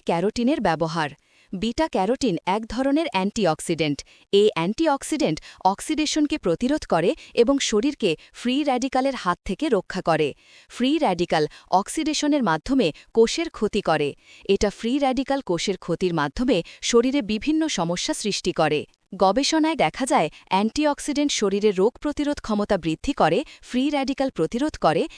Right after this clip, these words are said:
এবং হার্টে সমস্যা ও ক্যান্সারের ঝুঁকি কমিয়ে দেয়। ক্যান্সার প্রতিরোধ। যারা বেশি পরিমাণ ক্যারোটিনয়েড খায়, তাদের স্তন, কোলন এবং ফুসফুস ক্যান্সারের ঝুঁকি কমে যায়। অ্যান্টিঅক্সিডেন্টের কার্যকারিতার জন্য ক্যারোটিনয়েড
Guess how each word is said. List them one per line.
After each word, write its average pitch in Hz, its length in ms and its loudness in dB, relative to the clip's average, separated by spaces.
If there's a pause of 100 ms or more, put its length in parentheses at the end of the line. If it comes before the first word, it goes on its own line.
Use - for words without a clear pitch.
এবং 208 240 2
হার্টে 202 440 -4
সমস্যা 196 500 0 (240)
ও 214 100 2
ক্যান্সারের 208 580 -2
ঝুঁকি 214 340 -4
কমিয়ে 170 360 0
দেয়। 143 240 0 (300)
ক্যান্সার 214 460 0
প্রতিরোধ। 165 480 0 (380)
যারা 208 280 2
বেশি 180 340 -2
পরিমাণ 285 400 0
ক্যারোটিনয়েড 185 720 -2
খায়, 170 320 -2 (220)
তাদের 226 340 0
স্তন, 160 300 0 (320)
কোলন 185 360 4 (140)
এবং 226 200 2 (100)
ফুসফুস - 480 -4
ক্যান্সারের 220 500 -2
ঝুঁকি 214 340 -4
কমে 165 300 0
যায়। 151 240 0 (380)
অ্যান্টিঅক্সিডেন্টের 285 920 0
কার্যকারিতার 202 760 0
জন্য 170 280 2 (360)
ক্যারোটিনয়েড 285 600 2